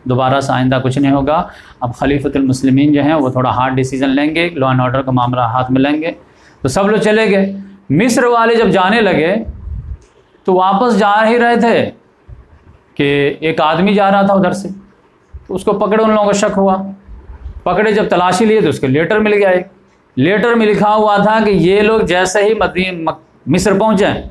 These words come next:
तो इन लोगों को कत्ल कर देंगे। वो लोग लेटर लेकर वापस आ गए, कहा, "ये देखिए, ये क्या है?" तो अली रज़ी अल्लाह ताला अन्हु के पास, क्योंकि वही समझा बुझा के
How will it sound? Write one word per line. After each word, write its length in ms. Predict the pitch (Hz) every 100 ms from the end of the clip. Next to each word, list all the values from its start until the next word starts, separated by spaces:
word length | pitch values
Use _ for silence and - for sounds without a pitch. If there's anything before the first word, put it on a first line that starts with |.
| - - - - - - -
तो 60 |
इन 120 | 180 190
लोगों 220 | 190 185
को 80 | 170
कत्ल 240 | 180 165
कर 120 | 131
देंगे। 220 | 107 98 - _ _ _ _ _ - - - - - - - - _ _ _ _ _ _ _ _ _
वो 120 | 127
लोग 120 | 120 131
लेटर 240 | 127 120
लेकर 240 | 113 113 110
वापस 340 | 143 226 208
आ 120 | 196
गए, 120 | 180 175
कहा, 960 | - _ _ _ _ - - - - 127
"ये 200 | 156 220
देखिए, 260 | 214 190 185
ये 120 | 226
क्या 180 | 214 190
है?" 180 | 165 - - - - - - - - - _ - - -
तो 60 |
अली 220 | 151 190 226
रज़ी 200 | 208 202
अल्लाह 240 | 196 190
ताला 200 | 190 185
अन्हु 140 | 190
के 80 | 196
पास, 220 | 196 175 175
क्योंकि 200 | 165 156
वही 160 | 185
समझा 280 | 202 202 202
बुझा 240 | 196 185
के 80 | 190